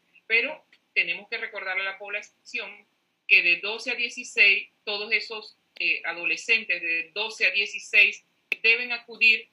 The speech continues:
si tienen alguna certificación o alguna situación de salud, deben ir a los centros a vacunarse. Y si no tienen la certificación, pero tienen el diagnóstico, la mayoría de nuestro equipo conoce a nuestros, a nuestros jóvenes, a nuestros pacientes, así que acérquense a los centros de vacunación.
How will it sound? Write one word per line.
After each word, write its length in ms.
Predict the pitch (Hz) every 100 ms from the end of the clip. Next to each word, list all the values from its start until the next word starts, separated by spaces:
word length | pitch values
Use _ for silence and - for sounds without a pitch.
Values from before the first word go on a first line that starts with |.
| _
si 140 | - -
tienen 340 | 202 220 220 -
alguna 340 | 185 196 214
certificación 1080 | 214 190 180 175 - 165 160 - 233 214 190
o 60 | 170
alguna 320 | 160 196 226
situación 460 | - - 180 190 202
de 80 | 226
salud, 280 | 190 190 226 _ _ -
deben 280 | 269 269 247
ir 160 | -
a 40 | 202
los 160 | 175
centros 360 | - 226 - 160
a 60 | 160
vacunarse. 600 | 156 - 156 147 - - _ _ _ -
Y 100 | 208
si 160 | 233
no 140 | 226 254
tienen 240 | 269 277
la 80 | 220
certificación, 840 | - 190 - - - 175 233 220
pero 220 | 202 185
tienen 240 | 214 262 240
el 140 | 185
diagnóstico, 840 | 175 165 170 220 - - 226 220 _ _ _ -
la 180 | 208
mayoría 360 | 208 208 226 269
de 60 | 254
nuestro 280 | 220 185
equipo 280 | 180 - 214
conoce 360 | 214 196 226 226
a 40 |
nuestros, 560 | 185 170 175 170 160 -
a 100 | 170
nuestros 320 | 175 175 175
jóvenes, 340 | 185 214 214 196
a 40 |
nuestros 280 | 180 180 175
pacientes, 440 | - - 233 214
así 200 | 185 -
que 80 | -
acérquense 540 | 220 269 277 220 - 185
a 60 |
los 160 | 170 175
centros 300 | 185 185 185
de 80 | 175
vacunación. 640 | 156 156 143 - 165 131